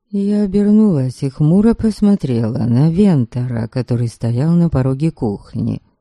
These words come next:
К слову, выглядел он просто замечательно. По всей видимости, он неплохо отдохнул после дороги.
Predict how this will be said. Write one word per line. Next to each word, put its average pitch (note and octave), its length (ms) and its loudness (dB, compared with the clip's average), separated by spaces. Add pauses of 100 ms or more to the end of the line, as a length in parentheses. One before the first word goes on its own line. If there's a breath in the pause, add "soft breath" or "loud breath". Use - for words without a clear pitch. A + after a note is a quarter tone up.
(300)
К - 140 -20
слову, C4+ 600 2
выглядел G#3+ 800 2
он A2+ 280 0
просто A3+ 480 2
замечательно. A#3 1300 0 (400)
По C4+ 200 -4
всей A#3 220 0
видимости, A#3+ 520 2
он A3+ 160 6
неплохо G#3 460 2
отдохнул F3+ 720 0
после F3 380 -2
дороги. A2+ 760 -4